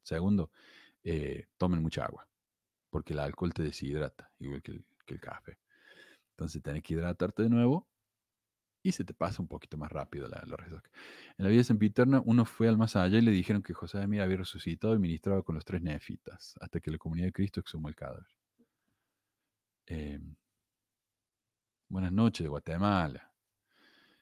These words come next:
Eh, de lo que se quejaba Emma, claro, que escupían en el piso. Qué ascazo eso, deje joder. Y es carísimo eso. Fui el otro día ahí a, a, a comprar unas donas con mi hijo.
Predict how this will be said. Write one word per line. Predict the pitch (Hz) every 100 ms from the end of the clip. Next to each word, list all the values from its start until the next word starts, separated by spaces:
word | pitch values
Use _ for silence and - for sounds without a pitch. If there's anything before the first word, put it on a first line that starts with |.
| _ _ _ _ _ _
Eh, | 90 85 82
de | 82
lo | 85
que | 87
se | 92 85
quejaba | 92 87 104 101
Emma, | 104 101 78
claro, | - 95 85
que |
escupían | - - 78 92 87
en |
el | 78
piso. | - 92 82 -
Qué | 95
ascazo | 87 - 65 - -
eso, | - - -
deje | 92 -
joder. | 85 - - - _ _ _ _ _ _ -
Y |
es | 131
carísimo | - - 120 104 85 82
eso. | 80 87
Fui | 110
el | 110
otro | 98
día | 98 104
ahí | 95
a, | 90 76 - _ _ _ _ _ _ _ _
a, | 95 82 76 - - - _ _ _ _ -
a | 87
comprar | - 71 98
unas | 98 80
donas | 87 95
con | 82
mi | 78
hijo. | 104 - 131